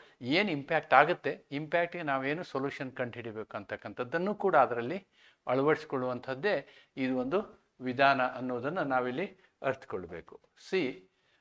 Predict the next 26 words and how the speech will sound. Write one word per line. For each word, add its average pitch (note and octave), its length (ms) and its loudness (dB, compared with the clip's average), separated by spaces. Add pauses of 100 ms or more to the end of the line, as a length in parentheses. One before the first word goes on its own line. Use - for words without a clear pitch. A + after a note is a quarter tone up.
(120)
ಆ, D3+ 300 4
environmental F3+ 960 4
impact E3 320 -4
assessment D#3+ 600 -4
is C#3+ 60 -6
a D#3 80 -2 (120)
planning F3 600 6
tool. G#2 260 -6 (500)
It G#2+ 100 -16
is A#2+ 200 -4
a F#3 80 0 (520)
planning D#3 500 6
tool C3+ 340 -4
used F#3 580 0
to F3+ 180 2
assess F#3+ 640 2 (440)
the D3 140 6 (140)
significant E3 920 -2
environmental C#3+ 1120 -4
effects F#3 520 0 (480)
of C3 160 6
a C3+ 60 2
proposed F3 680 6
project, B2+ 640 2 (640)
of A2 240 -6
a A#3+ 220 -10